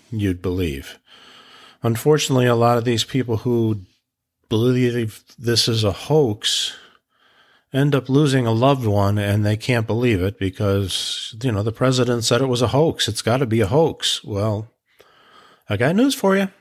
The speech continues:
Not a hoax. So I'm gonna give you some numbers here during this podcast, and I just want you to listen, because I think that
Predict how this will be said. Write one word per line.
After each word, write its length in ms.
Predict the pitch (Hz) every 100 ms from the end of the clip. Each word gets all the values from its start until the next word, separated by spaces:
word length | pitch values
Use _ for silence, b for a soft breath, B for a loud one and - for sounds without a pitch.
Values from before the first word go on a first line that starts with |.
| b b b
Not 320 | 101 113 135
a 60 | 101
hoax. 520 | 113 73 - - - _ b b b b b b b b
So 200 | - 127
I'm 80 | 135
gonna 120 | 165
give 160 | 151 156
you 60 |
some 260 | 139 135 120
numbers 580 | 123 131 131 120 107 -
here 420 | 104 101 98 104 -
during 280 | 107 101
this 140 | 104 -
podcast, 720 | - 107 101 - 92 92 - _ _ _ _ -
and 400 | 127 107 107 98
I 140 | 131
just 240 | 123 165 160
want 240 | 151 135
you 60 | 127
to 60 |
listen, 560 | 98 104 95 - 87 90 _ b b b b b b b _ _ -
because 340 | 117 131 117
I 80 | 120
think 360 | 117 170 160 -
that 300 | 123 -